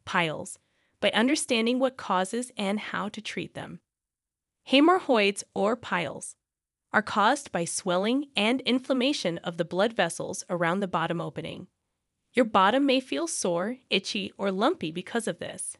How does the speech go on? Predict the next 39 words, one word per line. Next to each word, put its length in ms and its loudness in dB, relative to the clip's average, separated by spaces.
You 140 6
may 140 10
be 120 8
surprised 560 4
to 80 4
learn 300 4
how 180 -2
common 440 0
piles 420 -4
are. 320 -12
The 80 4
number 380 4
of 120 -2
people 380 -2
who 180 -2
will 160 0
experience 640 0
symptoms 580 -6
at 160 -8
some 300 -2
point 360 -6
in 120 -4
their 140 -2
lives 500 -6
is 160 -2
between 400 -2
five 540 0
and 180 -4
thirty-seven 640 -2
percent. 540 -10
Experts 460 4
have 140 -2
found 260 2
it 80 -2
challenging 560 -2
to 140 -6
get 160 2
exact 500 0
numbers 480 -6